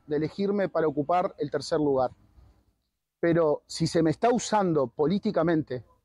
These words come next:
para dañar un proceso electoral en el cual el Frente Amplio tiene la posibilidad real de volver a las elecciones, mi nombre,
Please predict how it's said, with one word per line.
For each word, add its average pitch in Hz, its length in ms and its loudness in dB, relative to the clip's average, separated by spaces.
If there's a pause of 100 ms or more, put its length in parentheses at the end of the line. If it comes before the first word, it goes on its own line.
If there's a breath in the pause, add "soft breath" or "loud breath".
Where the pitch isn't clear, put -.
(960)
para 180 420 2
dañar 190 540 2
un 165 120 -2
proceso 160 480 -2
electoral 151 680 0
en - 140 -2
el 143 120 -2
cual 196 180 2
el 185 120 0
Frente 170 320 0
Amplio 139 340 0
tiene 180 220 0
la 160 100 2
posibilidad 175 480 0
real 208 540 2 (460)
de 156 120 -4
volver 160 260 2
a 196 60 2
las 170 200 -2
elecciones, 180 680 -2 (680)
mi 254 160 4
nombre, 147 500 0